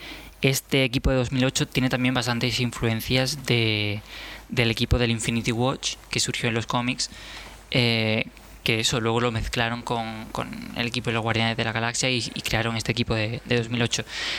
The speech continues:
Eh, Drax el Destructor y Gamora, la presencia de ellos dos, y creo que también la de Rocket, vienen de, de ahí, del Infinity Watch, que, que estaba formado por, por A-, Ara-, lo diré,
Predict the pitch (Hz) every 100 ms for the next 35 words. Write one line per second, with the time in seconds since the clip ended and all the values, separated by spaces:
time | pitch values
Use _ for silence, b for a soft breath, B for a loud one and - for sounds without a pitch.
0 | B - 127 120 113 113 117 127 123 -
1 | 139 127 120 127 123 131 127 117 113 113
2 | 120 143 151 - 120 120 117 113 113 127
3 | 156 - 131 - 120 127 117 117 110 110
4 | 117 - - - B B B - 127 127
5 | 120 110 110 113 113 120 113 107 107 104
6 | - 110 120 113 117 - - B B B
7 | B B 127 113 107 104 107 - - 127
8 | 120 - 117 120 117 107 117 110 107 104
9 | - 110 117 - 120 123 - - - -
10 | - - - - - - 113 110